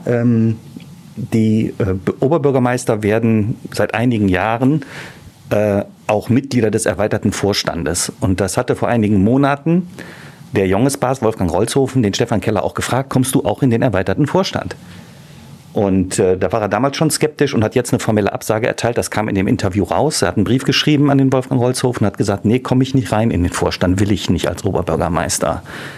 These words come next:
Er hatte dafür drei Gründe. Der, der, der jetzt so für Wirbel sorgt, ist, ihr schließt per se als Männerverein, als reiner Männerverein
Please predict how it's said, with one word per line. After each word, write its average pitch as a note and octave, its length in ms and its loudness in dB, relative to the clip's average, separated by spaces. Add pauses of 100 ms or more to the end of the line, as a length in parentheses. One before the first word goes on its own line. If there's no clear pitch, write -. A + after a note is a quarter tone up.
Er F#2 60 0
hatte - 120 -4
dafür G2+ 300 0
drei E2+ 260 -2
Gründe. D#3 380 2
Der, G2 420 2
der, G#2 220 0
der G2 80 0
jetzt F#2+ 160 -2
so A#2+ 80 2
für G2+ 220 0
Wirbel D3+ 220 4
sorgt, C3 260 -2
ist, - 260 -2 (560)
ihr C3 160 2
schließt - 420 -2
per F#2+ 200 0
se G#2+ 360 2 (480)
als - 240 -2
Männerverein, C3 720 2
als - 180 -4
reiner G2 240 2
Männerverein C3 840 0